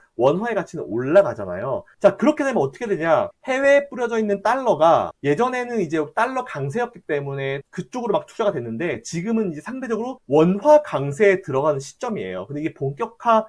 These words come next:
되려고 하는 그런 시점이라 저는 판단하고 있거든요. 그러면은 해외에 있는 이 자금 자체가 우리나라 쪽으로 쫙 들어오겠죠? 그래서 이제 원화, 우리나라 쪽에 이제 해외 자-, 자금 투자자들이 들어오게 되면은 원화에 대한 어떤 강세가 있기 때문에 지금 들어오게 되면은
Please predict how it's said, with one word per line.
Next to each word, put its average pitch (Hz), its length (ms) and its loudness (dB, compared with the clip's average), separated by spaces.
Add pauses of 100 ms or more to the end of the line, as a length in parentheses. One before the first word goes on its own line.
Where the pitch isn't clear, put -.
(120)
되려고 185 560 4
하는 233 300 -8
그런 131 200 -8
시점이라 202 320 -4
저는 113 160 -4
판단하고 190 320 -2
있거든요. 107 340 -12 (320)
그러면은 254 560 0 (220)
해외에 302 380 8
있는 240 220 -6
이 226 100 -4
자금 180 280 -4
자체가 190 580 2
우리나라 233 460 0
쪽으로 170 300 0
쫙 - 220 -8
들어오겠죠? 143 580 -4
그래서 226 200 2
이제 196 120 2
원화, 165 540 0
우리나라 226 320 0
쪽에 196 180 -4
이제 170 200 -2
해외 220 200 -2
자-, 208 240 0
자금 156 300 -2
투자자들이 196 800 0
들어오게 170 340 0
되면은 147 500 -2 (160)
원화에 226 540 4
대한 226 160 4
어떤 180 180 -4
강세가 139 380 0
있기 - 160 -8
때문에 123 480 -6
지금 226 380 -8
들어오게 226 280 -4
되면은 185 520 0